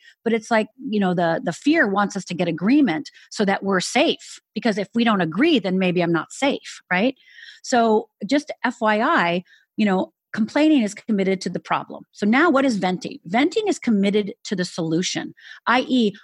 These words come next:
I have a lot of anger right now. I'm really frustrated right now. I'm feeling really, you know, P O'd right now. I'm really upset about something. Well, we wanna move that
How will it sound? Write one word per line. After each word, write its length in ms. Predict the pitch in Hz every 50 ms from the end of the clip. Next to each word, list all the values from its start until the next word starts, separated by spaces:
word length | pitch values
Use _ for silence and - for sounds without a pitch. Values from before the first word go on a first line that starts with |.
| _ _ _
I 100 | - 247
have 200 | 330 381 480 - 494 427
a 40 |
lot 300 | 302 214 214 214 220 226
of 100 | 240 240 220 -
anger 280 | 226 220 226 214 196 175
right 180 | 151 160 160 -
now. 160 | 151 147 - _
I'm 300 | - 277 392 453 403 302
really 220 | 254 240 233 247 277
frustrated 520 | 269 - 403 415 - - 254 214 190 185
right 160 | 170 175 -
now. 200 | 165 160 143 131 - _ _ -
I'm 240 | 226 262 311 349
feeling 460 | 320 - - 233 226 226 226 220 214 196
really, 380 | 196 202 185 190 185 185 180 - _ _ _ _
you 120 | - 240 220
know, 100 | 196 175
P 240 | - - 269 262 247
O'd 160 | 240 220 180
right 180 | 165 160 -
now. 200 | - 170 156 151
I'm 120 | 156 180 240
really 220 | 262 269 277 294
upset 300 | 277 269 - - 247 220
about 200 | 208 175 170 -
something. 360 | - - 160 - - - - - - - - - - - - _
Well, 320 | - 262 277 277 277 - -
we 140 | 247 294
wanna 380 | 285 240 240 262 294 392 440 381
move 460 | 254 214 196 202 214 254 277 254 214
that 180 | 190 208 208